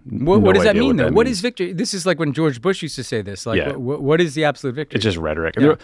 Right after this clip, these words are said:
Speaker 2: there was this mini deal brokered by France, uh, and Qatar to deliver medicine to hostages and,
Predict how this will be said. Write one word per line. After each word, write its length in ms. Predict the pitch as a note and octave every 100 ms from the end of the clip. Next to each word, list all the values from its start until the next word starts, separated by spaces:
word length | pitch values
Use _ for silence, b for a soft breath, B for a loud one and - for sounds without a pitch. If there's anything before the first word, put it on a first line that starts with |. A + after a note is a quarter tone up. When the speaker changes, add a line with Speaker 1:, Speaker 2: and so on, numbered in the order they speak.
| -
Speaker 2:
there 120 | D3
was 200 | C#3+ F#3+
this 160 | G#3 A#2
mini 280 | A2 A2 A2+
deal 180 | A#2
brokered 400 | G#2+ A#2 G#2+ A#2+
by 240 | G2 F#2 E2+
France, 680 | - - G2 F2 D#2+ - -
uh, 240 | - F2 E2+
and 120 | E2+
Qatar 400 | G2 - F2 F2
to 80 | E2
deliver 320 | F2+ F2 E2
medicine 440 | E2 D#2 - F#2
to 60 | E2
hostages 560 | F2 F2+ G#2 F#2+ G2+ F#2+
and, 220 | E2+